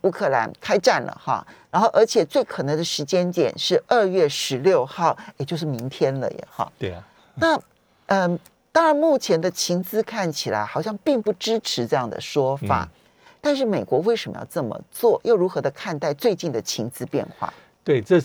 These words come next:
Speaker 2: 的确是最耐人寻味的地方。我们看短短过去几天，美国所释放的公开讯息是什么？二月十号，拜登呼吁说，公民赶快离境。
Speaker 1: 嗯。
Speaker 2: 二月十一号，美国国务院的这个警示的系统把乌克兰调到第四级最高层级，
Speaker 1: 嗯。
Speaker 2: 也是呼吁说赶快走。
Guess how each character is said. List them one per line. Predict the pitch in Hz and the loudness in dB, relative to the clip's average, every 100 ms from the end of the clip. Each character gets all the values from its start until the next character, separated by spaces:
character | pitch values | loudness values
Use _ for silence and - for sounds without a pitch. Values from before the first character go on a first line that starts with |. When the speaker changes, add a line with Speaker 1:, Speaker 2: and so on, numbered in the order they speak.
| - | 0
Speaker 2:
的 | 143 120 | -6 -2
确 | 131 | -2
是 | 131 | -2
最 | - 160 | 4 4
耐 | 131 123 | 4 0
人 | 110 98 | -2 -4
寻 | 104 | -4
味 | 104 | -2
的 | 104 | -2
地 | 87 110 | -2 -4
方。 | 95 104 95 | -2 -4 -4
我 | 107 | -6
们 | |
看 | 110 156 | -2 2
短 | 143 147 | 6 6
短 | 135 | 6
过 | 110 143 | 4 4
去 | 135 | 4
几 | - 92 | -4 -6
天， | - 117 107 | 0 0 0
美 | 101 | 0
国 | 107 | 0
所 | 107 98 | 0 0
释 | - 151 | 2 0
放 | 143 117 | 2 0
的 | 104 | 0
公 | 117 | -4
开 | 107 113 | -2 -4
讯 | - 104 | -4 -4
息 | 98 | -4
是 | 101 | -8
什 | 90 - | -8 -10
么？ | - - - - - - - | -10 -14 -16 -20 -20 -20 2
二 | 180 | 10
月 | 180 | 12
十 | 160 - 117 | 12 6 4
号， | 131 | 6
拜 | 110 123 | 8 6
登 | 113 120 | 6 0
呼 | 113 127 | 2 2
吁 | 113 | 2
说， | 117 107 | 2 4
公 | 139 | 2
民 | 127 104 | 2 -2
赶 | - 87 | -4 -2
快 | 110 | -2
离 | 95 90 | -2 -6
境。 | - 98 _ _ _ - | -8 -10 _ _ _ -2
Speaker 1:
嗯。 | 180 131 117 - - | 0 -2 -8 -16 4
Speaker 2:
二 | 185 | 10
月 | 185 160 | 12 12
十 | - 143 | 8 0
一 | 147 | 2
号， | 143 120 | 2 0
美 | 104 | 0
国 | 101 | -4
国 | 101 117 | -2 -2
务 | 120 | 0
院 | 127 | 0
的 | 107 | 0
这 | 90 117 | -2 -4
个 | 110 | -2
警 | 98 95 | -2 -4
示 | 92 - | -4 -4
的 | 101 | -4
系 | - 113 | -4 -6
统 | 104 | -4
把 | 92 92 | -4 -6
乌 | 110 | -6
克 | 117 | -2
兰 | 107 92 | -2 -4
调 | 101 | -4
到 | 101 | -4
第 | 98 127 | -2 -6
四 | - 113 | -6 -8
级 | - 90 | -8 -14
最 | - 113 | -6 -4
高 | 98 95 | -2 -6
层 | - 165 | -4 -6
级， | 156 | -6
Speaker 1:
嗯。 | 107 101 101 | -12 -12 -10
Speaker 2:
也 | 98 | -10
是 | - 135 | -2 -2
呼 | 107 113 | -2 -2
吁 | 113 | -2
说 | 101 104 | -2 -4
赶 | 92 90 | -4 -6
快 | 104 | -6
走。 | 98 - | -6 -8